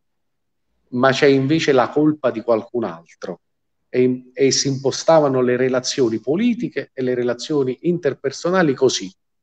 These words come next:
al netto invece della cosa familiare, che era tutta chiusa in se stessa. Se si ritorna a sta roba qua, eh, non siamo un paese destinato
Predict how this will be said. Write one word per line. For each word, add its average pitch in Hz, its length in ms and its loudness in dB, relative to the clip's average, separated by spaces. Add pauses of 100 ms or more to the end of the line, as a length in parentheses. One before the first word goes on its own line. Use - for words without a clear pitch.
(140)
al 196 200 6
netto 143 400 4
invece 131 300 0
della 120 320 0
cosa 123 260 0
familiare, 104 800 -2
che 120 60 -4
era 113 140 0
tutta 117 280 -8
chiusa 110 520 -10 (340)
in 123 120 -4
se 131 160 4
stessa. - 680 -2 (1300)
Se - 220 4
si 175 240 4
ritorna 156 560 4
a - 20 -4
sta 123 220 0
roba 135 380 2
qua, 190 460 0
eh, - 220 -18 (200)
non 123 200 -4
siamo 120 280 -2
un 113 120 -4
paese 107 760 -4
destinato 110 1000 -4